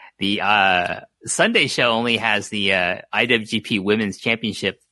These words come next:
tournament match, uh, listed here, and then the, and then the, the Saturday show only has the, uh,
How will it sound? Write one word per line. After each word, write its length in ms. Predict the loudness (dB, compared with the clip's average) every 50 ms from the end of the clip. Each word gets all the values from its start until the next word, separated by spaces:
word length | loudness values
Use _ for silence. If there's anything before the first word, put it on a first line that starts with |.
| _
tournament 340 | -2 0 2 2 2 0 -2
match, 400 | -2 -2 -2 -2 -4 -8 -14 -18 -20 _ -20 -20 -20 -20 -20 -20 -20 _ _ _ _ -6 -6
uh, 60 | -4 -2
listed 400 | 0 0 0 0 0 -2 -4 -4
here, 280 | -2 0 0 2 2
and 280 | 0 -2 -4 -4 -2 0
then 360 | 0 0 0 -2 -6 -10 -18 -8
the, 480 | -4 -2 -2 -2 -2 -4 -6 -8 -6 -4
and 160 | -2 0 2
then 300 | 2 4 2 2 0 -2 -6 -12 -12 -10 -6
the, 160 | -4 -2 -2 -2
the 240 | -2 -2 -2 -2
Saturday 400 | -2 0 0 0 2 2 0 0
show 160 | 0 0 0 0
only 240 | 0 0 -2 -2
has 320 | 0 2 0 0 0 -2 -6
the, 260 | -10 -10 -8 -6 -4
uh, 180 | -4 -4 -4